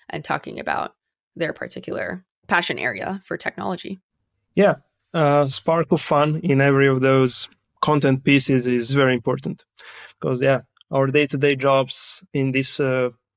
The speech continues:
Speaker 2: also remote world <laughs> tend to be, like, sometimes a bit boring. So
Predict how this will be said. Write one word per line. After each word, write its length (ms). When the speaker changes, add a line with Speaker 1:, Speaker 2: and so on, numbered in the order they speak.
Speaker 2:
also 340
remote 460
world 440
<laughs> 440
tend 220
to 100
be, 280
like, 400
sometimes 520
a 60
bit 220
boring. 320
So 580